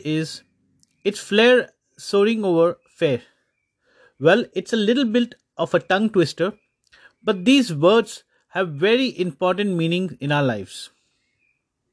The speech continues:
I've grown up with these words of advice, "To flare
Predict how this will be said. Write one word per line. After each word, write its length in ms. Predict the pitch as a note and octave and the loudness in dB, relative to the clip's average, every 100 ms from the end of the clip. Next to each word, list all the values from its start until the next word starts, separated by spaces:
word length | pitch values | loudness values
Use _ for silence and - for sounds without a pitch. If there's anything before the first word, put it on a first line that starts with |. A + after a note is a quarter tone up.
| _ _ _ _ _ _ _ - _ | _ _ _ _ _ _ _ -20 _
I've 220 | A#3 G#3 | 4 4
grown 180 | F3+ C#4+ | 2 2
up 120 | D4+ A#3 | 2 0
with 120 | G#3 | -2
these 180 | A3+ E3 | -4 0
words 260 | F#3 G#3 G#3 | 2 2 0
of 40 | |
advice, 400 | F3 D3 D3 B2+ - - _ _ _ _ _ _ _ | 0 2 0 0 -6 -20 _ _ _ _ _ _ _
"To 60 | G#3+ | -10
flare 420 | - A3+ B3+ | -2 4 6